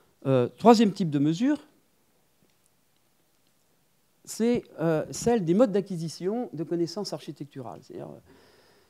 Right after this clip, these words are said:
comment, euh, on fait l'apprentissage de l'architecture ? Quelles sont les voies et les moyens, hein ? Euh, alors on voit qu'il y a une formule optimale,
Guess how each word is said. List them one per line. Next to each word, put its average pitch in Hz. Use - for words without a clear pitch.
comment, 214
euh, 147
on 143
fait 196
l'apprentissage 151
de 147
l'architecture ? 123
Quelles 170
sont 170
les 165
voies 185
et -
les 165
moyens, 147
hein ? 190
Euh, 117
alors 165
on 180
voit 226
qu'il 175
y 160
a 180
une 190
formule 226
optimale, 180